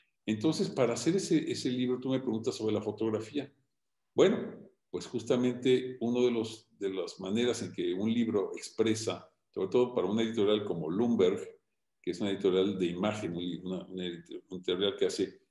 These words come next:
libros de arte, libros de imagen, pues era importante encontrar a un buen fotógrafo que retratara los e-, espacios maravillosos de la ciudad de Morelia, antes Valladolid.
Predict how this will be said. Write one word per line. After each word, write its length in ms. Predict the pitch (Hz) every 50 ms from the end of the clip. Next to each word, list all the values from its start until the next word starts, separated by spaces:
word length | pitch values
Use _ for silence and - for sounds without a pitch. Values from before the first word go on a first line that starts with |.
| _ _
libros 280 | - 92 95 92 92 87
de 120 | 95 101
arte, 280 | 107 110 110 107 107 90
libros 300 | 82 82 82 90 80 87
de 60 | 95
imagen, 440 | 101 107 104 107 107 107 110 - - _ _ _ _ _ _ _
pues 160 | - 82 - -
era 100 | 110 104
importante 560 | 110 104 101 92 87 - 95 92 92 92 -
encontrar 480 | 98 92 - 78 73 - 95 98 - - - - -
a 80 | 87
un 160 | 87 92 95 92
buen 200 | 92 92 92 92
fotógrafo 840 | - 90 - - 101 98 101 196 - - - 127 131 - - _ _ _ _ _ _ _ -
que 100 | 95 92
retratara 880 | 98 92 - - 101 95 - - 117 113 113 117 123 127 127 - - - 104
los 200 | 87 85 - 92
e-, 140 | 85 82 - 98 95 92
espacios 600 | 92 - - - 101 98 92 - - 110 101 98
maravillosos 840 | 90 82 82 85 82 80 82 82 85 82 - 117 101 - - - _ _ _ _ _ _ _ -
de 160 | 87 87 90
la 280 | 92 92 92 95 101 98 98
ciudad 320 | - 107 90 87 87 85
de 400 | 87 82 80 80 78 80 80 - _ _ -
Morelia, 580 | 92 101 120 147 151 - - 104 107 - - _ _ _ _ _ - -
antes 240 | 85 - 92 92 92
Valladolid. 760 | 92 95 92 92 90 98 95 104 117 135 160 165 - -